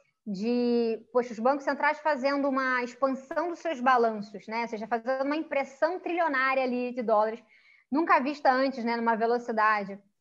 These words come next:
E ninguém sabe o que, que vai acontecer isso lá na frente, né? Porque você,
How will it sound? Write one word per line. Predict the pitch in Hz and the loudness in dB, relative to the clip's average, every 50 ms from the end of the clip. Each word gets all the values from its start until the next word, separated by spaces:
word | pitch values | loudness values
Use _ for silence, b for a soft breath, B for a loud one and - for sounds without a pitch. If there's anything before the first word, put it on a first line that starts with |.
| _ _ _ _ - | _ _ _ _ -2
E | 254 | 2
ninguém | 269 285 285 349 427 415 | 2 4 4 2 0 -2
sabe | - - 302 - 277 247 | -2 0 0 2 0 0
o | 262 | -2
que, | 302 | -6
que | - - 285 | -8 -4 0
vai | 240 277 | 2 2
acontecer | 269 - 277 269 262 269 262 262 - 285 285 311 339 - - - _ _ - 226 240 | 2 2 0 -2 -2 -2 -4 -2 2 4 4 4 4 0 -4 -14 _ _ -10 -6 -6
isso | 240 240 233 240 | -6 -4 0 2
lá | 240 233 | 2 2
na | 220 208 | 2 0
frente, | 220 277 294 311 311 302 - 247 | 0 0 0 0 0 -2 -4 -4
né? | 254 247 | -4 -6
Porque | - - - 254 | -6 -6 -4 -2
você, | 233 254 247 247 262 247 254 | -2 0 0 0 0 0 0